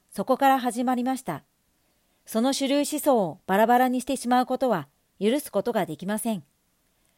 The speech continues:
これが罪の中の二番目の罪です。第三に、公金を盗んではいけないということです。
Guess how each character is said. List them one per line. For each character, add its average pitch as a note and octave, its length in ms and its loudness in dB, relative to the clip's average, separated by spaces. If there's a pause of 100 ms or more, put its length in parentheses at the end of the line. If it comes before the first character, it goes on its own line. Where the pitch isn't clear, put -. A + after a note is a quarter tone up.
(120)
こ A3+ 100 0
れ B3+ 120 4
が C#4 120 2
罪 D4+ 240 -2
の G3+ 140 -2
中 G#3 240 -2
の D3+ 180 -8 (140)
二 F#3 100 -2
番 B3 180 4
目 D4 120 0
の A#3 100 0
罪 A3 240 -4
で D3+ 140 -6
す。 - 200 -14 (800)
第 B3+ 220 2
三 B3 240 0
に、 E3 200 -8 (160)
公 B3 200 6
金 C#4 260 -2
を C4+ 100 0
盗 A#3 260 -2
ん C#4 80 -4
で G#3+ 100 2
は D#3+ 80 -2
い D3 60 -8
け A#3 120 -4
な C4 120 2
い C4 60 -2
と F#3+ 100 -6
い E3 140 -2
う G3 60 0
こ G#3+ 160 -6
と A3+ 100 -4
で D#3+ 140 -6
す。 - 200 -10